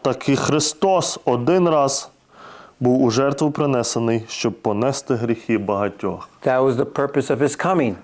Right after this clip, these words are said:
Speaker 1: Це була ціль його приходу.
Speaker 2: To suffer once.
Speaker 1: Раз бути принесеним в жертву,
Speaker 2: For the s-,
Speaker 1: постраждати.
Speaker 2: for the sins of many.
Speaker 1: За гріхи багатьох.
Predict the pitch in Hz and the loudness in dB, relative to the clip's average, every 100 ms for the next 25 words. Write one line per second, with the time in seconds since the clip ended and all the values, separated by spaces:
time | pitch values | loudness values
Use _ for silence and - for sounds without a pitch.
0 | - 117 110 127 139 139 120 120 127 139 | -4 -2 0 0 -2 0 0 2 0 -2
1 | 165 - 147 107 87 - - - _ - | -4 -2 -2 -2 -6 -12 -20 -20 _ -8
2 | 123 - 135 131 - 143 143 170 131 - | -6 -2 -2 -2 0 2 2 2 0 -4
3 | - - - _ - _ _ _ _ - | -10 -12 -18 _ -20 _ _ _ _ -4
4 | 104 117 113 - - _ 101 101 110 113 | 0 2 2 -2 -12 _ -6 -2 -2 0
5 | 113 107 - 107 101 95 95 104 87 85 | 0 0 -2 -2 -2 -2 -2 -2 -4 -8
6 | 80 95 135 110 104 104 107 92 85 - | -8 -2 0 0 0 0 0 0 -6 -12
7 | - - 123 113 117 - 123 117 117 107 | -16 -4 0 0 -2 0 0 2 0 0
8 | 113 95 85 - _ _ 107 117 110 110 | 0 -2 -8 -14 _ _ -2 0 2 2
9 | 107 - 107 92 - - 104 101 107 - | 0 2 2 2 -4 -4 -2 0 -2 -2
10 | 90 - | -6 -8